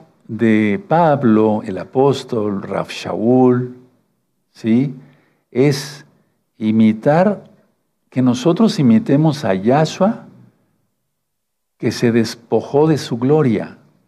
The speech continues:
A ver, anoten eso porque es muy importante. Nos estamos acercando a las fiestas, pero sobre todo Yahshua viene pronto ya, con todo lo que está sucediendo en el mundo. La idea es que Rav Shaul dice, "Imiten a Yahshua".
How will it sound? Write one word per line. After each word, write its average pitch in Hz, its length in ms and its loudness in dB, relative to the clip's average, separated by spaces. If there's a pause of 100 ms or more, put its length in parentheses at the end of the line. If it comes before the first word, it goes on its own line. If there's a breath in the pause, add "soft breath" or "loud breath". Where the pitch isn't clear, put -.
(760)
A 92 120 -6
ver, 82 380 -6
anoten 87 460 -2
eso 147 200 0
porque 143 180 -2
es 123 80 -2
muy 120 140 4
importante. 110 720 0
Nos - 140 -14
estamos 123 260 -8
acercando 131 460 -2
a - 20 2
las 107 180 0
fiestas, 127 440 -4
pero 95 160 -12
sobre 101 280 -10
todo 139 260 0
Yahshua 120 380 0
viene 117 280 0
pronto 147 400 0
ya, 123 300 -2 (340)
con - 160 -16
todo 127 120 0
lo 135 100 0
que 120 60 -12
está - 140 -6
sucediendo 123 420 0
en 107 80 0
el 107 120 2
mundo. 151 460 0 (920 soft breath)
La 127 240 2
idea 156 340 4
es 190 140 0
que 180 120 0
Rav 151 220 0
Shaul 147 680 2 (440)
dice, 123 460 -2
"Imiten 135 640 2
a 156 80 4
Yahshua". 147 560 0